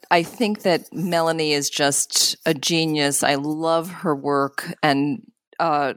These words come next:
her work is a huge inspiration for me in this project. And perhaps you'll invite her on another time to, to do a podcast with you. Um, <clears throat>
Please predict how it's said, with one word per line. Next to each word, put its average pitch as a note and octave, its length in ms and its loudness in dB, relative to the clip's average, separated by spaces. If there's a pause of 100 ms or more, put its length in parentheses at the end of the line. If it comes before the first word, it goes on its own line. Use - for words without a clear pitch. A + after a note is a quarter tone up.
her F3+ 200 -2
work D3+ 240 -2
is C#3+ 140 -2
a D3 60 2
huge D#3+ 420 0
inspiration C3+ 720 0
for C#3+ 160 -2
me C3+ 300 2 (100)
in C#3+ 160 0
this C3 160 2
project. C#3+ 680 -2 (460)
And C#3 400 2 (300)
perhaps F3+ 420 -2
you'll D3+ 120 0
invite D3 340 0
her D#3 300 -2
on C#3+ 420 0 (500)
another D#3+ 320 2
time D3+ 440 -2
to, D3 500 0 (320)
to - 140 2
do D3+ 180 0
a D3 80 0
podcast C3+ 920 -2 (520)
with D#3 280 0
you. C#3+ 320 -2 (580)
Um, D#3+ 600 -2 (140)
<clears throat> G3+ 340 2